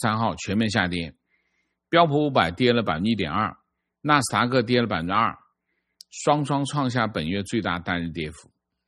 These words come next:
啊，科技股是下跌的主-，主流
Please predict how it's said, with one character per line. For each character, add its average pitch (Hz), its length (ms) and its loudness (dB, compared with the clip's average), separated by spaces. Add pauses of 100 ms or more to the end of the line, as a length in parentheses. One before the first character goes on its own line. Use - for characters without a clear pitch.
(120)
啊， - 100 -20 (240)
科 165 220 -2
技 147 220 -4
股 87 240 -10
是 90 580 -6
下 98 300 0
跌 98 180 -2
的 90 140 -4
主-， 85 240 -10 (240)
主 82 160 -10
流 67 260 -12